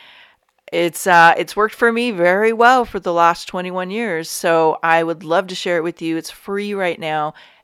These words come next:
at amplify with melanie dot com. Now, let's get into today's episode.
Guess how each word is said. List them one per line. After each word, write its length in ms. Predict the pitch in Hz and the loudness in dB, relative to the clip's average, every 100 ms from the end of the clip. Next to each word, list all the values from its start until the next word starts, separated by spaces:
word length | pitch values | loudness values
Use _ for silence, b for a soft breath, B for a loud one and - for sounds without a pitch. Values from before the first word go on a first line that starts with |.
| - | 0
at 280 | 175 175 170 | 0 0 -6
amplify 520 | 165 160 165 156 151 | -8 -8 -2 0 0
with 240 | 160 156 | -6 -8
melanie 340 | 143 147 143 135 | -8 -8 -10 -8
dot 300 | 131 120 - | -6 -6 -8
com. 340 | - - 196 - | -10 -10 -14 -6
Now, 300 | 165 156 - B B - | -2 -2 -2 B B -12
let's 560 | 147 151 202 339 - - | -6 -2 -2 -4 -14 -10
get 200 | 269 220 | -10 -8
into 380 | 175 180 - | -10 -14 -12
today's 460 | 175 - 151 139 135 | -14 -12 -12 -12 -12
episode. 560 | 120 - - - - | -16 -16 -16 -16 -16